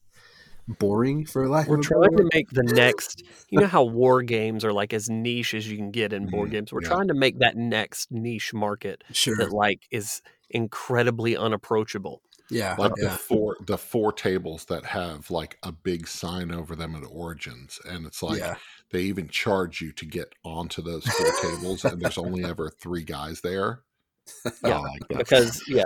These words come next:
Speaker 2: that's the keep people away money.
Speaker 3: Yeah, yeah.
Speaker 1: Right. The, uh, yeah, I can,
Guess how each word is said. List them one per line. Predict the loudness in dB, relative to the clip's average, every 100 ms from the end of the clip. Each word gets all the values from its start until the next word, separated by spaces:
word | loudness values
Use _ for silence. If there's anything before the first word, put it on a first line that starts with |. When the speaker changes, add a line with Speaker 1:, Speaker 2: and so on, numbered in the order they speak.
| 0
Speaker 2:
that's | -2 -2 -2 -2
the | -4 -4
keep | -6 -6 -4
people | -4 -4 -4
away | -2 -2 -4 -6
money. | -8 -8 -8
Speaker 3:
Yeah, | -10 -12 -14
yeah. | -10
Speaker 1:
Right. | -8 -6 -8 -14 _ -20 -18 -20 -20 _ -6
The, | 0 0
uh, | 0 -2 -4 -8 -12 _ _ _ -14
yeah, | -12 -12 -16 _ _ -20
I |
can, | -16 -14 -14